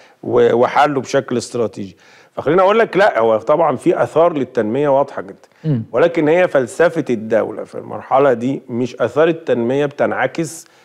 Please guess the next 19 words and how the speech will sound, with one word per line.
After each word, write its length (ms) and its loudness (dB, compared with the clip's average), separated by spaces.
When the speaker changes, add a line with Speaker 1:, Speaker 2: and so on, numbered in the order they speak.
Speaker 1:
بشكل 400 0
مباشر 500 2
على 420 4
اللي 260 -2
أنت 180 -4
شايفه 340 -4
فيما 260 -2
يتعلق 440 0
بالدعم. 420 -4
Speaker 2:
بالمرتب 840 2
أو 160 4
الدعم 300 2
المادي. 280 0
طب 180 2
عايز 240 2
أرجع 260 0
مع 100 -6
حضرتك 500 -2
لحتة 640 0